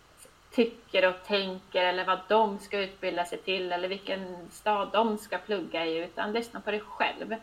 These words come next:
För att det är liksom oavsett vart, vad, vad man väljer att plugga och vart man väljer att plugga så, så,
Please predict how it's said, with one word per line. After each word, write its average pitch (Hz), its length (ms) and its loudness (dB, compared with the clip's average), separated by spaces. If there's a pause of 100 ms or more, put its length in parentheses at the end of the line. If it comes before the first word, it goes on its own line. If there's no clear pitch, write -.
(380)
För 214 80 2
att 208 160 -2
det 208 140 2
är 196 80 -2
liksom 202 300 -4
oavsett 220 880 -4 (680)
vart, 202 680 4 (240)
vad, 208 460 6
vad 277 320 12
man 214 200 0
väljer 185 360 0
att - 100 -8
plugga 180 480 0
och 190 180 -6
vart 262 380 6
man 180 200 -4
väljer 165 360 -4
att - 140 -14
plugga 165 480 -4
så, 180 440 -4
så, 190 180 -8